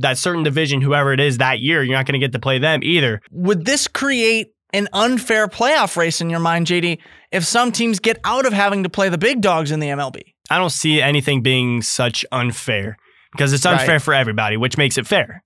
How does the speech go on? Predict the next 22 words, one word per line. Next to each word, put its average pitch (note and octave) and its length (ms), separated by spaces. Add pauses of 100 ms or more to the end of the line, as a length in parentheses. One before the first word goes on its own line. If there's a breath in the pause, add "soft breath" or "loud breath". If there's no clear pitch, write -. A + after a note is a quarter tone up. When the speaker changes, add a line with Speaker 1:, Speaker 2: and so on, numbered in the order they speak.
(120)
Speaker 2:
There's, A#3 240
there's A3+ 240
not B3+ 200
one B3+ 200
division F#3 640
or G3 180
one F#3+ 300
setup E3 580
scenario F3 720 (400 loud breath)
where F#3+ 240
you're F3 260
thinking F3+ 460
that E3 320
a F3+ 80
team G3 340
got F3 240
off, E3+ 540
like, D3+ 180
Speaker 1:
A-, - 60
Speaker 2:
scot-free F3+ 600
here. C3 240
Speaker 1:
a-, - 40